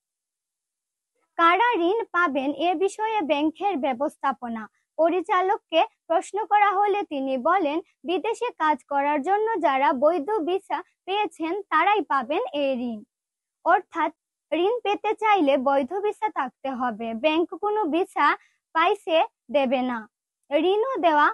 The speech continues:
হবে ভিসার মেয়াদের উপর ভিত্তি করে। ঋণ ও সুদ ব্যাপারে জানতে গেলে তিনি বলেন, সরকারি ব্যাংকগুলো এক থেকে দু লাখ টাকা ঋণ দিয়ে আসছে, আর ঋণের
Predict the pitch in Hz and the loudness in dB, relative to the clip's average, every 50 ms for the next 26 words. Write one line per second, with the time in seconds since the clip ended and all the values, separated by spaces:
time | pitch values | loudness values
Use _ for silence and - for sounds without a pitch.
0 | - _ _ - 302 330 349 277 302 294 349 403 339 294 311 349 381 - - 427 | 0 _ _ -2 0 0 2 2 2 2 2 2 0 0 0 0 -2 -2 -2 -2
1 | 427 415 359 330 294 277 269 269 254 285 302 294 285 240 - 302 415 466 370 285 | 0 2 2 2 0 0 -2 0 2 2 2 2 0 0 0 2 2 2 2 0
2 | 320 277 - _ - 269 254 - 247 247 233 226 220 214 - _ _ _ _ _ | -2 -4 -4 _ -10 -10 -8 -6 -6 -6 -6 -6 -8 -10 -14 _ _ _ _ _
3 | _ _ _ _ _ _ _ _ _ _ _ _ _ _ _ _ _ _ _ _ | _ _ _ _ _ _ _ _ _ _ _ _ _ _ _ _ _ _ _ _
4 | _ _ _ _ _ _ _ - 294 330 359 440 494 - - 392 440 480 - - | _ _ _ _ _ _ _ -4 -2 0 2 2 0 0 0 0 0 0 -2 -4
5 | - 359 403 440 320 285 277 311 320 - - 339 349 339 320 294 240 302 262 262 | -2 -2 -2 0 -2 0 0 0 0 0 0 -2 0 2 2 2 2 0 0 -2
6 | 277 254 - 392 359 403 403 370 311 262 277 381 - _ _ - 294 285 277 277 | -4 -4 -4 -4 0 0 2 2 2 2 0 -2 -4 _ _ -8 -4 -2 0 0
7 | 277 262 240 277 294 359 359 285 269 320 381 - _ _ - - 349 320 311 320 | 0 0 2 2 2 2 2 0 0 -2 -4 -6 _ _ -10 -4 -2 0 0 0
8 | 320 - 392 415 415 359 339 311 254 311 330 392 381 - - 320 302 381 381 330 | 0 2 2 2 2 2 -2 0 0 0 0 -2 -2 -6 -6 -4 -2 0 2 2
9 | 277 285 359 403 - _ _ - 294 339 403 - - - 427 453 440 440 427 403 | 2 2 0 -2 -4 _ _ -2 0 0 0 -2 -4 -6 -6 -4 -2 -2 -2 -2
10 | 254 294 320 339 359 370 392 415 - _ - 403 403 - - - 285 311 381 349 | 0 0 0 0 2 2 2 0 -2 _ -4 -2 -2 -2 0 0 2 2 2 2
11 | 277 294 330 415 415 294 285 277 277 277 269 269 - 269 285 - - - _ - | 2 0 0 0 0 0 0 0 2 2 2 0 0 -4 -6 -6 -8 -12 _ -10
12 | 262 226 - _ _ _ _ - 262 262 262 262 240 294 294 285 302 330 370 | -10 -10 -10 _ _ _ _ -6 -4 -2 -2 0 0 0 2 4 4 4 2